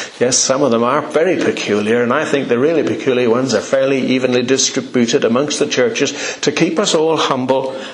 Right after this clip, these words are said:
and trusting in God. But James clearly has a love for the Lord and a love for Christians.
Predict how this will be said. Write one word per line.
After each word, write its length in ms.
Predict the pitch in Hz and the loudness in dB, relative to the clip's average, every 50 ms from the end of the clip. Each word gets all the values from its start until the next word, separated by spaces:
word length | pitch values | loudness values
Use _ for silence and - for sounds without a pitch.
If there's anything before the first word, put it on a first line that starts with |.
| - - - | -16 -6 -4
and 480 | 143 131 127 123 120 123 120 - - - | 0 0 2 2 0 -2 -4 -6 -4 -2
trusting 800 | - - - - - 185 165 - - - - 160 151 156 151 147 151 151 151 - - - - - - - - - - | -2 0 0 0 0 0 0 0 0 0 0 0 0 2 0 -2 -2 -6 -8 -10 -14 -16 -18 -18 -16 -18 -18 -4 -2
in 200 | - 131 143 143 | 0 0 0 2
God. 680 | - 127 113 - - - - - - - - - - - - - - - - - - - - - - - - - - | 0 0 2 2 2 0 0 0 -2 -2 -4 -6 -8 -12 -14 -18 -20 -20 -20 -20 -20 -20 -20 -20 -20 -20 -20 -6 -2
But 240 | - 143 143 143 - | -2 -2 -2 -2 0
James 580 | - - 165 175 196 226 254 233 202 - - | 0 0 2 2 2 2 2 0 0 0 -2
clearly 360 | - - 190 170 151 143 139 131 | -2 0 2 2 2 4 2 2
has 180 | 127 123 123 | 2 2 2
a 60 | 117 | 2
love 280 | 113 113 123 139 147 147 | 2 2 2 2 2 2
for 120 | - - | 2 2
the 100 | 175 185 | 2 2
Lord 460 | 180 143 117 107 98 95 98 101 107 - | 2 2 2 2 2 2 2 2 0 0
and 260 | - 160 131 127 127 | -2 -2 0 0 0
a 80 | 143 | 0
love 320 | 143 120 101 101 101 101 101 | 0 0 0 0 0 0 0
for 400 | - - - - - 151 147 147 | -2 -4 -4 -2 -2 -2 -2 0
Christians. 720 | - - - 220 - - - - - - 165 160 - - | 0 0 0 0 0 0 -2 -2 -2 -2 -2 -2 -2 -2